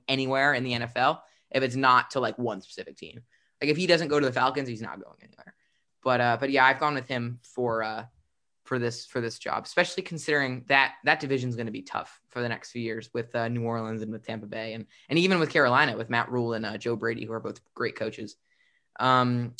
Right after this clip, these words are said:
moving on to the Texans, and speaking of Joe Brady, they've interviewed him a lot over this process, but, uh, but I actually have not gone with, uh, with Joe Brady for this Texans head coaching position. I've gone with Marvin Lewis.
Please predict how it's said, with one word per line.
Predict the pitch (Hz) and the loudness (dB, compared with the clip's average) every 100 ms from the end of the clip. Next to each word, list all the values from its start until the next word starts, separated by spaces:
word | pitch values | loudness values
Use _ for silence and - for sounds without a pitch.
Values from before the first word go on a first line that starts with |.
| - | -2
moving | 151 180 170 | 2 4 6
on | 160 170 | 6 4
to | 165 | 0
the | 139 | -8
Texans, | - 165 - 151 160 | 0 0 0 -6 -2
and | 147 | -4
speaking | - 196 196 165 | -2 -4 -2 -2
of | 127 | 0
Joe | 135 123 | 0 0
Brady, | 120 131 175 135 | 2 2 4 4
they've | 135 135 | 2 2
interviewed | 196 220 165 | 2 2 2
him | 151 143 | 0 0
a | 131 | 0
lot | 120 147 180 | 2 2 2
over | 151 120 | 0 -4
this | 110 - | -6 -8
process, | - 127 143 - - - _ _ _ _ _ 143 | 0 0 0 -4 -10 -16 _ _ _ _ _ 4
but, | 143 139 | 6 8
uh, | 135 | 6
but | 147 | 6
I | 190 | 6
actually | 240 247 196 | 4 2 -2
have | 170 | 2
not | 180 - 123 | 2 2 2
gone | 131 190 | 4 6
with, | 147 127 | 2 -2
uh, | 135 123 110 | 2 2 2
with | 123 | -2
Joe | 127 127 | -2 0
Brady | 123 123 | 0 -2
for | 120 120 | -2 -4
this | 113 - | -6 -6
Texans | 107 - 120 117 113 - _ _ _ _ - | -8 -8 -8 -8 -8 -14 _ _ _ _ -6
head | 123 123 | -6 -2
coaching | 123 123 123 | -2 -2 -8
position. | 117 131 143 | -6 -8 -2
I've | 156 220 | 2 2
gone | 254 277 | 2 0
with | 196 | 0
Marvin | 127 131 160 214 220 123 117 | -4 0 2 2 0 -2 -2
Lewis. | 160 127 - - | -2 -2 -6 -18